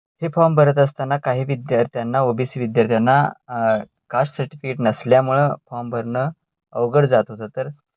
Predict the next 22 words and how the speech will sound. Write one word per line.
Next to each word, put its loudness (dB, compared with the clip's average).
नवोदय 2
विद्यालय 0
समितीमार्फत, -2
अ, -6
एक -6
नवीन 2
सूचना 0
प्रदर्शित -2
करण्यात -8
आली -4
आहे. -4
या 2
सूचनेनुसार, -2
अ, 4
आपल्याला 2
आता 4
या -4
पोर्टलवर -6
अर्ज -2
भरत 2
असताना -4
न-, 6